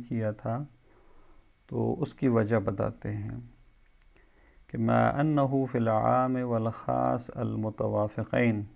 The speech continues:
کہتے ہیں جب عموم اور خصوص کی بحث ہوئی تھی جہاں وہ بھی آپس میں موافق تھے،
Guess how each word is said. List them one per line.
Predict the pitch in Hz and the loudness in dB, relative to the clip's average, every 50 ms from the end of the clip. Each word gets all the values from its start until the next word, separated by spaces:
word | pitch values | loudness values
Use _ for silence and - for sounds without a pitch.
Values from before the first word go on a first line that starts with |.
| - _ _ _ _ | -20 _ _ _ _
کہتے | - - 120 - 123 | -16 -14 -8 -6 -6
ہیں | 120 127 120 | -4 -4 -2
جب | 117 120 117 110 | 0 0 0 0
عموم | 110 - 131 117 117 117 117 123 123 117 117 | -2 -2 -2 0 2 2 2 2 2 2 2
اور | 120 110 107 110 113 - | 0 0 -2 -4 -6 -8
خصوص | 117 117 - - 127 120 120 120 | -10 -12 -8 -6 -6 -4 -4 -6
کی | - 123 - | -6 -6 -6
بحث | 113 120 110 117 120 123 123 - | -4 -2 -2 -2 -2 -2 -4 -6
ہوئی | 120 117 110 | -6 -6 -6
تھی | 107 - - 117 107 110 | -8 -8 -8 -8 -6 -6
جہاں | 117 107 110 107 107 | -6 -4 -4 -2 -2
وہ | 104 107 107 107 - | -2 -4 -4 -4 -4
بھی | 113 110 110 117 120 - _ _ _ - - - - - - - _ _ | -4 -4 -4 -4 -8 -12 _ _ _ -20 -20 -20 -20 -20 -20 -20 _ _
آپس | - 110 107 - - 110 113 - - - | 0 0 0 2 2 2 2 2 0 -4
میں | 113 110 110 110 | -2 -2 0 0
موافق | 107 104 104 101 101 101 104 110 113 - 151 135 - - - | 0 0 2 2 6 8 8 8 6 6 2 0 0 -2 -6
تھے، | - 107 104 110 123 | -4 -2 -2 -2 -2